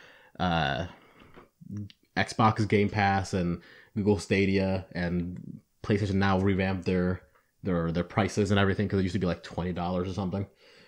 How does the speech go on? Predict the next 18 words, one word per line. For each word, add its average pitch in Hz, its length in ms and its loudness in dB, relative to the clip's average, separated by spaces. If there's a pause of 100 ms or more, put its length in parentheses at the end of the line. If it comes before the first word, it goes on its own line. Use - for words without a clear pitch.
which - 120 -8
was 85 120 -2
a 87 40 2
little, 95 240 -2 (200)
<laughs> - 180 -10
little 131 180 8
pricey. 87 400 0 (1080)
It's, 117 240 0
it's 120 180 4
definitely 139 260 6
becoming 117 320 6
a 98 60 2
focus - 680 -2 (140)
of 107 240 4
the, 107 140 2
this, 101 440 2
like, 92 200 0
next - 580 0